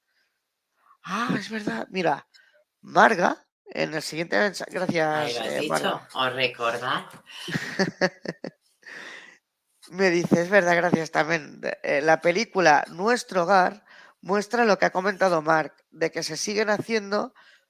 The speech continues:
Speaker 1: cosas en vida después de la muerte, eh, después de la vida, o sí, de la muerte. Es tal cual. Y yo también es una peli que recomiendo porque trata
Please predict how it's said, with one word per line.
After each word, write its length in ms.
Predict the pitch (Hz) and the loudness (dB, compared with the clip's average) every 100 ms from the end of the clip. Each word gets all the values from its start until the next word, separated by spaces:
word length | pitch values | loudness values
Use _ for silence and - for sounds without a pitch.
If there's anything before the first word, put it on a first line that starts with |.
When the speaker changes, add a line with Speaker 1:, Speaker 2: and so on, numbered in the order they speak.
| _ _ _ | _ _ _
Speaker 1:
cosas 460 | - 226 214 240 - | 4 4 6 0 2
en 200 | 240 202 | -2 0
vida 300 | 226 208 208 | 0 4 4
después 480 | 180 - 160 165 151 | 2 -4 -2 -2 2
de 120 | 180 | 4
la 120 | 175 | 4
muerte, 720 | 175 208 220 - - 160 156 156 | 2 -2 -2 -4 -2 2 4 2
eh, 40 | |
después 360 | 156 143 175 180 | -2 -8 -4 0
de 80 | 185 | 4
la 120 | 160 | 2
vida, 260 | 165 143 | 0 -6
o 20 | 131 | -10
sí, 220 | 139 143 | -12 -10
de 80 | 131 | -6
la 100 | 139 | -6
muerte. 440 | 143 147 139 127 _ - _ _ _ _ | -6 -8 -10 -14 _ -20 _ _ _ _
Es 200 | 175 - | -4 2
tal 220 | 202 175 | 4 4
cual. 400 | 160 170 147 - _ _ _ 302 | 4 2 2 -4 _ _ _ -20
Y 200 | - 185 | -18 -4
yo 160 | 190 208 | 0 4
también 340 | 240 208 226 | 4 2 -2
es 120 | 220 196 | -2 0
una 160 | 202 196 | -2 0
peli 220 | 202 196 | -4 -2
que 140 | - | -2
recomiendo 800 | 175 180 170 170 196 180 190 - _ _ _ _ _ | -2 -2 -4 -6 -8 -2 -2 -2 _ _ _ _ _
porque 300 | 165 160 160 | -2 0 0
trata 680 | 170 170 190 190 175 160 | 0 2 6 8 10 8